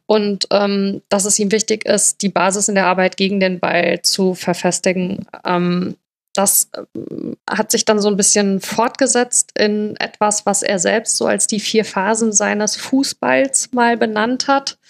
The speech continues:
Ähm, und zwar, also, dass du zum einen die Geschichte hast, wenn der Gegner im Spielaufbau ist, müssen Struktur und Defensivorganisation stimmen.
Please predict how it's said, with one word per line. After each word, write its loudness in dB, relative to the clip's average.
Ähm, 4
und 0
zwar, 2
also, 0
dass 0
du -4
zum -6
einen 0
die -4
Geschichte 0
hast, 0
wenn 0
der 2
Gegner 2
im 0
Spielaufbau 2
ist, 0
müssen 0
Struktur 0
und 2
Defensivorganisation 2
stimmen. 0